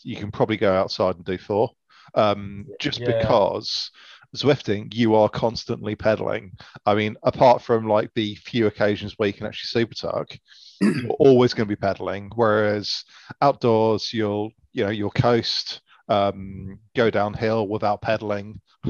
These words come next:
Speaker 1: Um, and with Zwift, your, your, the effort is constant. Um,
Speaker 2: Yeah.
Speaker 1: so the,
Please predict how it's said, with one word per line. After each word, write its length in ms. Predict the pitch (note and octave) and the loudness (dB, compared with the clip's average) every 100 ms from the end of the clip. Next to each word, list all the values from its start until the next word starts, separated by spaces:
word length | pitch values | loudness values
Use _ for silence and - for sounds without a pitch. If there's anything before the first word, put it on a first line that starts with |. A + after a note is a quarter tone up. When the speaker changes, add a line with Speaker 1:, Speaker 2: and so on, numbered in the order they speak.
| - - _ - - | -4 -6 _ -20 -6
Speaker 1:
Um, 720 | A#2+ A2 G2 G#2+ G#2+ G2+ G2+ G2 - - | 2 2 2 -4 -10 -10 -12 -16 -10 0
and 460 | A2+ G#2+ G#2+ G#2+ - - - - - _ _ _ _ _ _ _ - | 0 0 -6 -8 -4 -4 -4 -10 -20 _ _ _ _ _ _ _ -4
with 140 | B2+ | 0
Zwift, 300 | B2 A#2+ - | 2 2 2
your, 240 | A#2+ A#2 | 2 4
your, 260 | C3 A2+ - - - | 4 0 0 -10 -2
the 120 | A#2 | 2
effort 260 | A#2 - A#2+ | 2 0 -6
is 140 | G2+ | -8
constant. 480 | - B2 B2+ - E3 _ - - - - | -6 -6 -6 -6 -6 _ -16 -10 -8 0
Um, 560 | G#2+ G#2+ G#2 G2+ F#2+ - _ _ - | 4 2 0 -10 -12 -16 _ _ -20
Speaker 2:
Yeah. 260 | - A#2+ A2 | -10 -6 -4
Speaker 1:
so 420 | G#2+ B2+ A#2 A2+ A2+ _ _ _ _ _ _ _ - - | 2 4 4 2 -2 _ _ _ _ _ _ _ -20 0
the, 200 | C#3+ D3+ | 2 2